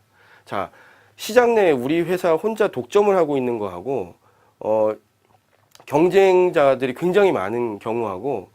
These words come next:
우리가 세울 수 있는 전략이 다를 수 있죠. 그죠? 또 하나는 진입 장벽이 굉장히 높아서 지금 한 세 개의 업체가 있는데 그 세 개의 업체 이외에는 다른 그 플레이어들이 시장에 진입하기 어려운 상황인 경우하고,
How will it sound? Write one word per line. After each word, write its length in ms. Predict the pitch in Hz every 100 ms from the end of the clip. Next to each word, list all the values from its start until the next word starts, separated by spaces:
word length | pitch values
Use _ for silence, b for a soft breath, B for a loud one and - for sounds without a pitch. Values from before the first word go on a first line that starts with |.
| b
우리가 240 | 123 151
세울 220 | 160 208 226
수 120 | 208
있는 160 | 175
전략이 320 | 135 113 107 101
다를 260 | 110 123
수 140 | 135 98
있죠. 300 | - 107 - _
그죠? 340 | - 90 92 - b b -
또 80 |
하나는 520 | 196 196 170 170 196 190 B B B B B
진입 360 | 175 202 233
장벽이 320 | 214 180 165
굉장히 300 | 139 135 156
높아서 560 | 120 104 - 101 143 101
지금 280 | - 135 151
한 120 | 151
세 200 | 156 214
개의 160 | 220 214
업체가 360 | 143 - 151
있는데 420 | 123 101 98 165 208 b b
그 120 | - 165
세 200 | 226 220
개의 140 | 226
업체 320 | 165 180 151
이외에는 720 | 117 107 127 156 143 147 160
다른 440 | 147 123 151 175 165 b b b b
그 160 | - 123
플레이어들이 720 | 160 208 208 180 151 131 -
시장에 340 | - 196 196 170
진입하기 440 | - 139 139 123
어려운 380 | 98 110 160 165
상황인 680 | 156 135 110 - - 151 165
경우하고, 760 | 120 117 123 120 92 107 202